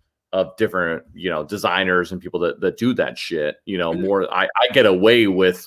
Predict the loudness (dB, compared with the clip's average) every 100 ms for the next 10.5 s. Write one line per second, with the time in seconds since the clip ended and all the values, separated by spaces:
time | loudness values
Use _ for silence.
0 | -18 -14 -14 -14 _ _ -6 -6 2 4
1 | 4 0 -6 _ _ _ -20 -2 4 6
2 | 4 2 0 2 2 0 -4 -6 -10 -18
3 | _ _ _ _ _ _ -4 -2 -4 -2
4 | -2 -2 -2 2 2 0 -4 0 2 2
5 | 0 -2 -2 -4 -12 -4 -2 -2 0 0
6 | 0 -2 -2 -2 -4 -2 0 0 0 0
7 | -2 -4 -8 -8 -6 -6 -8 -6 -2 0
8 | 0 0 0 0 0 0 -4 -4 -6 -4
9 | -4 -4 -6 -8 -10 -10 -8 -2 -4 -4
10 | -20 _ -6 -6 -6